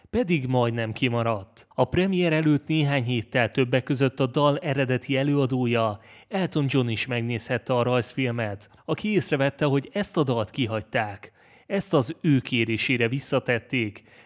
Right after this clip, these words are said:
de közel húszszor írták át a szövegét,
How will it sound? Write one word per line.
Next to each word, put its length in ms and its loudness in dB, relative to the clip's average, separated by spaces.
de 100 2
közel 580 0
húszszor 420 0
írták 440 0
át 200 2
a 40 0
szövegét, 680 -4